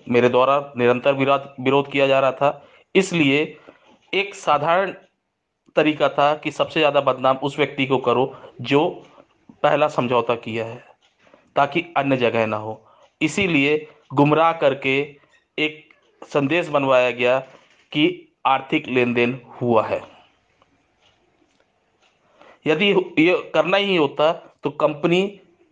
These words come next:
उस धनराशि को ना-, माननीय न्यायालय में जमा करती और इस समझौते को किया जा सकता था। फिर श्रेय की बात आई, इस, अ, जो कोर कमेटी बनी कि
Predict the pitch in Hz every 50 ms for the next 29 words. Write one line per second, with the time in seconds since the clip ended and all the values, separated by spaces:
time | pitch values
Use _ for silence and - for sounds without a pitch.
0 | _ _ _ _ 214 226 196 156 - 165 165 160 156 147 135 131 - 151 135 -
1 | - 143 147 156 170 165 - _ 135 131 127 127 131 143 131 143 143 143 156 160
2 | 165 147 143 139 139 143 143 139 135 131 131 127 127 127 - - 120 117 - -
3 | 117 127 147 - - - - - _ - 143 - - - 151 - - 143 131 120
4 | 123 120 117 - 139 139 - 180 180 180 - 214 226 208 175 143 - - - -
5 | - 98 95 - - - - - _ _ _ _ _ _ _ _ _ _ _ _
6 | _ _ _ _ _ _ _ _ _ _ _ _ _ _ _ _ _ _ _ _
7 | _ _ _ - - 180 190 208 190 170 - - - _ _ _ _ _ _ _
8 | _ _ _ _ _ _ _ _ _ _ _ _ _ _ _ _ _ - - -
9 | - 160 165 175 185 190 180 - 180 185 170 170 170 170 165 170 160 165 175 185
10 | 185 _ _ _ _ _ - 143 139 - - - _ _ - 139 143 143 143 143
11 | 139 139 139 - - _ _ - 135 139 147 147 147 151 151 151 147 147 143 147
12 | 147 151 160 151 147 143 151 151 151 - -